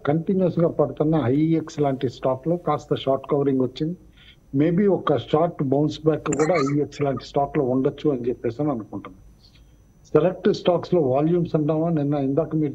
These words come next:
చెప్పినట్టు అనమాట డిస్ట్రిబ్యూషన్ distribution అవుతున్నా కూడా కొన్ని stocks తిరిగి, ఆ, textile stocks లోనే కాస్త కొత్త కొత్తవి చిన్న చిన్నవి అనమాట. లగ్నం స్పిన్టెక్స్ అంట ఎప్పుడు వినని అనమాట.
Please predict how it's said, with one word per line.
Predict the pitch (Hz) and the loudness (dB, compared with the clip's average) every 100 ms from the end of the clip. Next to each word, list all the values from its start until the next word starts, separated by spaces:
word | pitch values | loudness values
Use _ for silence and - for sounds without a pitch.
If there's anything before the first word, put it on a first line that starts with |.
| 139 | -4
చెప్పినట్టు | 139 156 151 151 | -4 -2 -2 -2
అనమాట | 143 139 156 | 0 -2 -2
డిస్ట్రిబ్యూషన్ | 135 110 - 156 160 156 175 175 | -4 -6 -2 -2 0 0 0 0
distribution | 147 - 151 147 - | -2 -4 -4 -4 -2
అవుతున్నా | 143 139 147 147 | -2 0 0 0
కూడా | 135 143 | 0 -2
కొన్ని | 143 135 131 | -2 -4 -4
stocks | - 147 139 - 175 208 - - - - - - _ - | -4 -4 -4 -6 -8 -8 -14 -20 -20 -20 -20 -20 _ 2
తిరిగి, | 147 160 226 | 6 8 8
ఆ, | - - 139 127 120 | 6 6 6 8 6
textile | - 135 - 180 180 | 4 0 2 4 4
stocks | - - 151 - | 2 2 2 4
లోనే | 151 147 160 | 4 6 4
కాస్త | - 127 - | 2 0 0
కొత్త | 117 156 156 | 0 0 2
కొత్తవి | 202 214 185 123 | 2 2 2 0
చిన్న | 110 135 | 0 0
చిన్నవి | 143 151 156 151 | 0 0 2 2
అనమాట. | 143 139 135 143 135 131 | 0 0 0 -2 -2 -2
లగ్నం | 127 143 135 | 0 -2 -2
స్పిన్టెక్స్ | - 135 120 135 - 131 | -4 -4 -2 -4 -2 -4
అంట | 117 | 0
ఎప్పుడు | 131 123 120 147 | 0 0 -2 -2
వినని | 131 131 143 139 | 0 0 0 0
అనమాట. | 123 123 | 0 -2